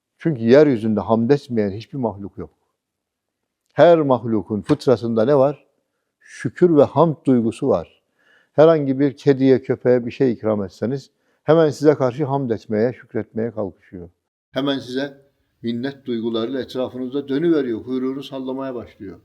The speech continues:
Herhangi bir balığı yemleseniz o bile ne yapıyor? Size karşı bir iştiyak gösteriyor. Bütün mahlukatta böyle. İnsan da böyle. Lehül hamd demek. Hamd etmiyorsan hamd et demek değil. Hamdini, şükrünü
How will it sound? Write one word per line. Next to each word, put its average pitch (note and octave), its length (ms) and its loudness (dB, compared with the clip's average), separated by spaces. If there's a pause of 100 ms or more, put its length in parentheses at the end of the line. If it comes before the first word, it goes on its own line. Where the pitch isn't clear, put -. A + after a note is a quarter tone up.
Herhangi F3 380 0
bir E3+ 80 4 (100)
balığı D3 300 4
yemleseniz D#3 580 0
o E3 140 0
bile D3+ 200 0
ne E3 40 -4
yapıyor? C#3+ 420 -6 (300)
Size C#3 340 -4
karşı C3 300 -10
bir C3+ 60 -6
iştiyak C3 540 -12
gösteriyor. G2 540 -18 (420)
Bütün G#3+ 260 -6
mahlukatta C3 720 -8
böyle. E2+ 260 -16 (380)
İnsan E3 520 -2
da C3+ 120 -2
böyle. F2 380 -12 (260)
Lehül D3+ 280 2
hamd E3+ 440 -6
demek. G#2 480 -10 (500)
Hamd C#3 380 -4
etmiyorsan C3+ 640 -8
hamd B2 340 -6
et - 240 -10
demek A2+ 360 -10
değil. G2 380 -6 (240)
Hamdini, C#3+ 1000 -2
şükrünü C#3 1200 -4